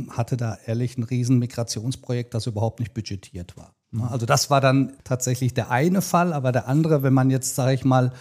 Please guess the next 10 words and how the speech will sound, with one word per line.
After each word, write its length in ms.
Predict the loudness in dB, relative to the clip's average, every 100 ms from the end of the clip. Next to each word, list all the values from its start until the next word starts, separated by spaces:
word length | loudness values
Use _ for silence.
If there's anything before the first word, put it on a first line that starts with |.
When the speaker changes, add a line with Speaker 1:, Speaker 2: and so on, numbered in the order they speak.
| -18 _ _ -2
Speaker 1:
etwas 600 | 0 0 0 0 -4 _ _ _ _
Weitblick 760 | 0 2 2 0 -2 -2 0 0
oder 160 | 2
mit 180 | 2 2
etwas 380 | -2 -2 -2 2
mehr 240 | 4 4
Weitblick, 640 | 2 0 0 -2 -4 -4 -2
äh, 360 | 0 0 -2
so 220 | -2 0 2
ein 560 | 2 0 -6 -16 -18